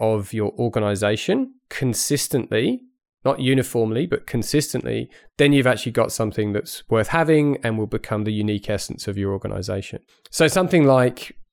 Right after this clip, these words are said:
being honest, although most of the time honest is the value.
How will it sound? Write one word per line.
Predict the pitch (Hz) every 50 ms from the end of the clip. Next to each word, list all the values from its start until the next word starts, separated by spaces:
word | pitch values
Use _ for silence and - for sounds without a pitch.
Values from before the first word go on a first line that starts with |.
| _ _ _ _ _ _ - 113 - -
being | 135 127 123 120 - -
honest, | 110 110 104 92 90 - - - - - - - - - - - - _ _ _ _ _ -
although | 117 113 113
most | 113 123 123 - -
of | 117
the | -
time | 113 104 104 - _ _ _ _ _ _ _ _ -
honest | 127 120 113 107 - - - - - _ _
is | - 113 104 98 104 - - - - - _
the | - 98
value. | 107 104 104 107 104 - -